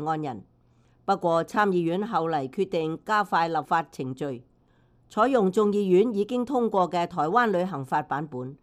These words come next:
冇幾耐之前先至通過參議院外委會表決。一旦全院表決通過後，將送交川普總統簽字生效。同時，台灣自由時報近日報道，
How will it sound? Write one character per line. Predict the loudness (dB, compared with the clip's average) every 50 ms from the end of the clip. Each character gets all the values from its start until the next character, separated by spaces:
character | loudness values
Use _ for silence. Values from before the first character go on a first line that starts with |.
| _ _ _ _ _ _ -2
冇 | -2 0 0
幾 | 0 0
耐 | 0 0 0
之 | 0 -4 -6
前 | -4 -2 -2 -2 -2
先 | -4 -4 -6 -4
至 | -4 -4 -4
通 | -2 0 0 0
過 | 2 2 2 2 2
參 | 0 -2 0 0 0 2
議 | 0 0 0
院 | 0 0 0 0 0
外 | 0 0 0
委 | 0 0 0 0
會 | 0 -2 -4 -4
表 | -4 -4 -6 -6
決。 | -6 -8 -8 -8 -10 -12 _ _ _ _ _ _ _ _ -6
一 | -6 -4
旦 | 0 0 0 0 0
全 | -2 -4 -4 -4 -2
院 | 0 0 0
表 | 0 2 2 2
決 | 2 2 -2 -2 -2
通 | 0 -2 -2 0
過 | 0 0 0
後， | 0 0 -2 -4 -4 -4
將 | -2 -2 -2 0
送 | 0 0 0 0 0
交 | 2 2 2 2 2 -2
川 | -6 -6 -4 -4 -2
普 | -2 -2 0
總 | 0 0 -2 -2 -2
統 | -2 -2 -2 -4 -4
簽 | -6 -6 -4 -4 -4
字 | -6 -6 -8 -8
生 | -6 -6 -8 -8 -6 -6
效。 | -8 -8 -8 -10 -16 _ _ _ _ _ _ _ _ _ _ _
同 | -2 -2 -2
時， | -2 -4 -6 -6 -6 -8 _ _ _ _ -2
台 | 0 2
灣 | 2 4 2 0
自 | 0 0 0
由 | 2 2 2
時 | 0 -2 -2 -4 -2
報 | 0 0 0 0 0
近 | -2 -4 -4
日 | -4
報 | -6 -4 -6 -6 -4
道， | -6 -8 -10 -10